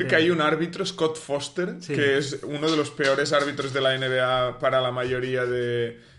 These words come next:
Speaker 2: de jugadores y de aficionados, sean del equipo que sean,
Speaker 1: Sí.
Speaker 2: que arbitró, eh, u-, el tercer partido, el primero en Los Ángeles de esta serie, y bueno, o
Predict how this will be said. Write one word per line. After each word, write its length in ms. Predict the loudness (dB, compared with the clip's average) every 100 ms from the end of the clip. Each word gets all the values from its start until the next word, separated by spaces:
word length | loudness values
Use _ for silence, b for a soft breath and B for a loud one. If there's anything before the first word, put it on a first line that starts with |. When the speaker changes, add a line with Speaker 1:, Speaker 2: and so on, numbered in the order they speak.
| B
Speaker 2:
de 540 | -6 -2 -2 0 -2 -2
jugadores 680 | -2 2 2 2 2 2 -2
y 40 |
de 100 | -4
aficionados, 680 | -4 -6 -6 -2 0 -2 -2
sean 240 | 2 2
del 120 | 2 0
equipo 280 | 0 -4
que 100 | -4 -4
sean, 360 | 0 0 -2
Speaker 1:
Sí. 180 | -6 -6
Speaker 2:
que 100 | 2
arbitró, 800 | 4 4 -2 2 4 6 4 2 0
eh, 440 | 2 2 2 0
u-, 200 | -2 -4
el 260 | -2 -2 0
tercer 400 | -2 -2 -4 0
partido, 520 | 0 0 -2 -2 0
el 140 | -2
primero 440 | -4 -4 -2 0 -2
en 120 | -2
Los 160 | -4 -4
Ángeles 480 | -6 -4 -4 -4
de 60 | -6
esta 180 | -8 -6
serie, 360 | -4 0 0
y 240 | 0 -2 -4
bueno, 280 | -4 -4
o 60 | -8